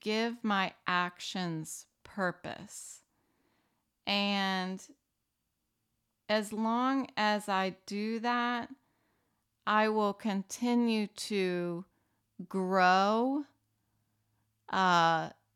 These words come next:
these, being a part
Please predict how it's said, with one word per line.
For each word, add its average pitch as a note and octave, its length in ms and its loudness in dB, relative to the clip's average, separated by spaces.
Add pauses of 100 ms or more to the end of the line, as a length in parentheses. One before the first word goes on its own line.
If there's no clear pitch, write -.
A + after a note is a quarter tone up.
(340)
these, G#3 680 -2 (580)
being A#3 380 4
a G3+ 80 2
part G3 560 2